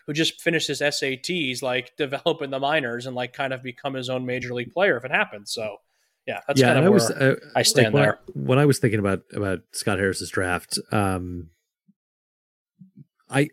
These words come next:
Speaker 2: I was, I was happy to see that he was going, he was going younger. He was not going to guys that, like,
Speaker 1: Mm-hmm.
Speaker 2: "Oh boy, we gotta get him up. Um, we gotta get him, we gotta get him to Detroit." Because when I think about, we talk, we've talked about the Cardinals,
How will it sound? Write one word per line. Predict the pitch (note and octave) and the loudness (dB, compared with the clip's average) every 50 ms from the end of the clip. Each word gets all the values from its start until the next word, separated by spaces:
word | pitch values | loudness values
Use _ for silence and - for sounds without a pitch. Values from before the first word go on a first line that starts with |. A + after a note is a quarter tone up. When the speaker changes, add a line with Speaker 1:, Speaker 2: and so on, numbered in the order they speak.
| _ - | _ -2
Speaker 2:
I | - C#3+ | 0 2
was, | D3 C#3+ C3 - - | 4 4 2 2 0
I | - A2+ | -2 -2
was | G2+ G2 | -2 -2
happy | - A2 A2 - A#2+ A2+ | 0 -2 0 2 2 2
to | G#2+ | 2
see | G2 - - A2 B2+ | 0 0 0 0 0
that | D3+ E3 | 2 0
he | E3+ | 2
was | E3+ F3 D#3 | 0 0 2
going, | - F3 F3 F3 F3 E3+ C3+ | 2 2 2 2 2 2 4
he | C3 D#3 | 4 4
was | D3+ C#3+ | 4 4
going | - E3+ D#3+ D#3 D3 | 4 4 4 4 4
younger. | C#3+ D3 D3+ D#3 D#3 D#3+ D#3 | 4 4 4 4 4 4 4
He | C3+ B2+ | 6 6
was | A#2 G#2+ F#2 | 6 4 4
not | G2 F#2+ G2 A2 - | 2 -2 -2 0 2
going | C3+ B2+ A#2+ A#2+ | 4 4 4 4
to | B2 | 4
guys | A2+ B2 A#2+ A#2 A#2 A2+ - | 4 4 4 4 4 2 2
that, | - A2+ G#2 - | 0 -2 -2 0
like, | - A2+ C3 | 0 2 4
Speaker 1:
Mm-hmm. | C#3+ E3 F#3+ F#3+ F#3+ F#3+ - _ _ _ _ _ _ _ _ _ _ _ _ | 6 4 4 2 -2 -12 -20 _ _ _ _ _ _ _ _ _ _ _ _
Speaker 2:
"Oh | - B2 C3 | 0 0 4
boy, | G#2+ C#3+ D3 C#3 B2+ | 6 6 6 6 6
we | A#2 B2 | 6 4
gotta | A2+ B2 B2 B2 | 4 4 4 4
get | A2+ B2+ | 4 4
him | B2 B2 B2+ | 2 4 4
up. | C3 B2 A2 - _ _ - - | 2 2 0 -2 _ _ -10 -4
Um, | C3 A#2+ A2+ A2+ A2 G#2+ G#2 G#2 G#2 F#2+ - _ _ - - G2 | 0 2 2 4 2 2 0 -2 -6 -8 -10 _ _ -20 -16 -12
we | G#2+ A#2 A#2+ A2+ G2+ | -6 -2 -2 0 2
gotta | A#2 A2+ A2 | 2 2 2
get | G#2 G#2+ A2 | 2 0 -2
him, | E2+ F2 A2 A2 G#2 | -2 -2 -6 -4 -2
we | A2 G#2 | -2 2
gotta | G#2 A2+ A2 A2 B2 | 2 2 4 4 4
get | A2 A#2+ A#2 | 4 4 4
him | A2+ A2+ | 4 2
to | A#2 | 0
Detroit." | G2+ A2+ G#2 - - C#3+ C3 A#2 A2 - - | -2 -2 -4 0 0 2 2 2 2 2 0
Because | B2+ A#2 - - F#3 E3 C#3 A#2+ | -2 0 4 4 6 6 6 4
when | A#2+ B2+ A#2 | 4 4 4
I | A2 | 4
think | - - D#3+ C#3+ | 2 2 0 0
about, | - A2+ B2 A2+ A2 G#2+ G#2 - - - - _ _ _ - _ _ _ _ _ _ _ _ _ _ _ _ _ _ _ _ _ _ _ _ _ _ _ _ _ _ _ - - - D3 D3 - _ | 2 2 4 4 4 2 0 -2 -6 -12 -16 _ _ _ -20 _ _ _ _ _ _ _ _ _ _ _ _ _ _ _ _ _ _ _ _ _ _ _ _ _ _ _ -20 -20 -18 -18 -18 -18 _
we | - G#3 C#3+ C3 C#3 | -6 -2 0 2 2
talk, | - C#3+ B2+ A#2 - | 4 2 2 2 2
we've | C#3+ C3 A#2+ A2+ - - | 2 2 2 2 0 0
talked | - A#2 A2 G2+ - | -2 -2 -2 0 -2
about | A2 G#2 | -4 -4
the | - - | -4 -6
Cardinals, | - A2 G#2 G2 F#2+ F#2+ F#2 F2+ F2 - - - - - | -2 -2 -2 -2 -2 -4 -6 -6 -6 -6 -6 -8 -8 -10